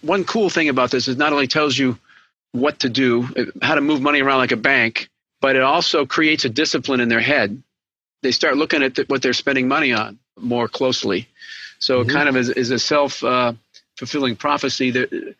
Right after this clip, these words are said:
Speaker 1: we guarantee a number that, you know, when you put all your information into our system, you know, your, your debt will all be paid off in twelve point three years, whatever, you know, it, and we guarantee that number, and that number will change depending on your situation and,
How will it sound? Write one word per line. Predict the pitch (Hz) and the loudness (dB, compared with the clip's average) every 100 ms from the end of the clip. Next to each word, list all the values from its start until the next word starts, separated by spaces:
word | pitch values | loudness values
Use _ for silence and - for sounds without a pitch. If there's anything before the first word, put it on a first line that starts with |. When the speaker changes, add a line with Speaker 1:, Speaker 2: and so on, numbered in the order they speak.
| - _ 160 | -20 _ -4
Speaker 1:
we | 160 | 0
guarantee | 185 185 170 - 180 | 0 0 0 0 0
a | |
number | 151 151 143 131 | 2 0 2 2
that, | 123 - | 2 0
you | - | -2
know, | 123 113 | 0 2
when | 123 | 0
you | 113 | 0
put | 160 | 0
all | 151 147 | 2 2
your | 139 | 0
information | 131 135 139 131 127 | 0 0 0 0 -2
into | 127 131 | -4 -2
our | 120 | -2
system, | - 135 - 113 | -2 -4 -4 -6
you | 113 | -4
know, | 113 | 0
your, | 117 | 0
your | - 143 | 0 -2
debt | 127 139 | 0 0
will | 120 120 | 0 0
all | 127 139 | 0 0
be | 139 | -2
paid | 131 139 131 | -2 0 2
off | 127 117 - | 0 0 -4
in | 107 101 | -8 -8
twelve | - 127 131 | -6 -2 -2
point | - 123 | -2 -6
three | 113 135 117 | -4 -4 -2
years, | 113 95 98 - - | -2 -2 -4 -6 -6
whatever, | 117 107 82 - | -4 -4 -6 -12
you | - | -10
know, | 104 110 | -8 -8
it, | 117 - - _ _ _ - | -10 -10 -20 _ _ _ -4
and | |
we | 120 | -2
guarantee | 131 135 135 - 139 | 2 2 2 0 0
that | 123 110 | 0 0
number, | 117 104 | -2 0
and | 107 | 0
that | 123 | 0
number | 131 135 | 0 0
will | 135 135 | -2 -2
change | - 165 135 120 - - | 0 0 0 -2 -6 -8
depending | - 120 123 123 | -12 -6 -2 -2
on | |
your | 123 | -2
situation | 113 117 139 123 120 127 | -4 -6 -2 -2 -2 -4
and, | 117 117 | -6 -8